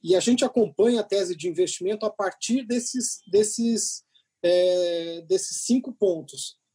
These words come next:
E isso ajuda também na gestão do investimento. Então, vamos supor, pô, é uma empresa, tá, tá ganhando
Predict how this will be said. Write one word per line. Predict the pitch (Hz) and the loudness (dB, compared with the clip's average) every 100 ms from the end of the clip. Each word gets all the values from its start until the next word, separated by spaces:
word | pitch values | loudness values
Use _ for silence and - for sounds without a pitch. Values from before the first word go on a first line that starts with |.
| _ _ _ | _ _ _
E | 175 190 247 294 | -8 2 4 4
isso | - 214 | 4 0
ajuda | 175 131 151 269 214 175 | 0 0 2 2 2 0
também | 175 165 214 226 170 - _ - | 2 2 4 4 2 -4 _ -2
na | 180 | 0
gestão | 170 214 - - 208 262 | 2 2 0 0 2 2
do | 247 | 2
investimento. | 262 247 233 - 247 165 143 | 2 2 -2 0 0 -2 -8
Então, | - 180 | -8 -2
vamos | 185 214 | -2 -2
supor, | 254 - 190 170 | -6 -2 -2 0
pô, | 190 | -2
é | 170 | 0
uma | 202 | -4
empresa, | 202 - 196 214 185 185 | -2 4 6 6 2 -4
tá, | 190 185 _ - _ _ _ | -4 -8 _ -20 _ _ _
tá | 180 | -8
ganhando | 175 185 190 220 196 | 2 4 6 4 0